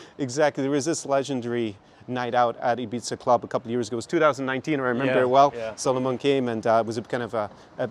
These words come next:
Speaker 1: huge party here in the center, uh, well, not in the center of Odessa, but out at the beach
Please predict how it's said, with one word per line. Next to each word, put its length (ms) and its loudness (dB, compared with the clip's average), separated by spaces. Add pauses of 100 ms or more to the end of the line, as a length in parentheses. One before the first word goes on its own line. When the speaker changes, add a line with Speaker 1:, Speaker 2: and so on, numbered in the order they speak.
(120)
Speaker 1:
huge 560 0
party 280 2
here 200 2
in 80 0
the 80 -4
center, 500 -4
uh, 60 -2
well, 160 0
not 120 -2
in 80 -2
the 40 -4
center 280 -6
of 80 -6
Odessa, 300 -4
but 140 -4
out 180 4
at 140 -4
the 60 -10
beach 400 -4